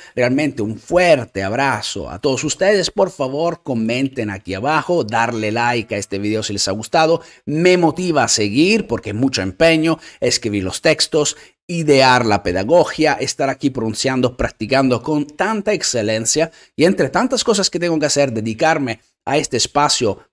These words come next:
público y gratuito es un esfuerzo que espero valoren, así que darle un buen like para que otros también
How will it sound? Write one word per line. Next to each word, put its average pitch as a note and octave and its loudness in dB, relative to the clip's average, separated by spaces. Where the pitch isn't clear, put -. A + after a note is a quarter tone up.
público D3+ 2
y A#2 2
gratuito D#3+ 0
es D#3+ 0
un C#3+ 0
esfuerzo B2+ 0
que G#2+ -8
espero D#3 2
valoren, D3+ 0
así B2 -6
que G2+ -4
darle B2+ 0
un B2 -2
buen B2+ -2
like G3+ 2
para C3 -2
que B2+ -2
otros F3+ 0
también C3 -4